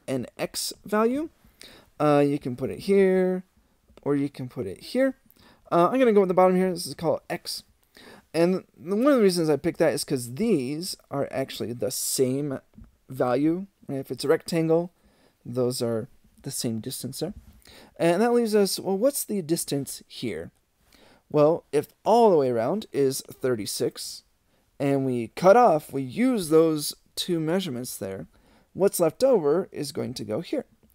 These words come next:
which is gonna be thirty-six minus the two parts, minus x and minus x, or combine them to make minus two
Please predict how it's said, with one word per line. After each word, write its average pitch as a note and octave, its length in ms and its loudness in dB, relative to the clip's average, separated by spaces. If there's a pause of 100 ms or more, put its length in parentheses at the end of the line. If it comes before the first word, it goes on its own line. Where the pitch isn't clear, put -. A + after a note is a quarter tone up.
(140)
which C#4 160 -8
is G3 120 -6
gonna E3 160 -6
be C#3+ 80 -4
thirty-six F3+ 720 -4 (640)
minus C#3+ 440 -4 (100)
the - 100 -10
two D3 200 -4
parts, - 400 -4
minus B2 260 -8
x - 220 -8
and F#2+ 100 -14
minus - 200 -10
x, A3+ 280 -4 (120)
or B3+ 180 6
combine D#3+ 360 2
them D3+ 280 -4
to - 120 -10
make A#2 220 -8 (160)
minus A#2+ 460 -12 (140)
two C3+ 360 -6